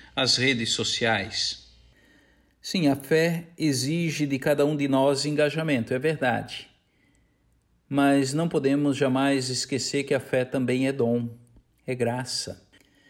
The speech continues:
Hoje nós temos acesso a, a muitos conteúdos de espiritualidade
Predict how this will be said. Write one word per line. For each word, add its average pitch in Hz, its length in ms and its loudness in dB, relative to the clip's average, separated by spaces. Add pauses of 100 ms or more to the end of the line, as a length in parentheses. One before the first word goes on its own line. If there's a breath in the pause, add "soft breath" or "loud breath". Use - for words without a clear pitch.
(360 soft breath)
Hoje 175 280 2
nós 151 260 0
temos 143 580 2
acesso 135 1080 -2 (760 soft breath)
a, 117 760 2
a 143 100 0
muitos 208 420 2
conteúdos 165 1300 -2
de 131 540 0
espiritualidade 127 1600 0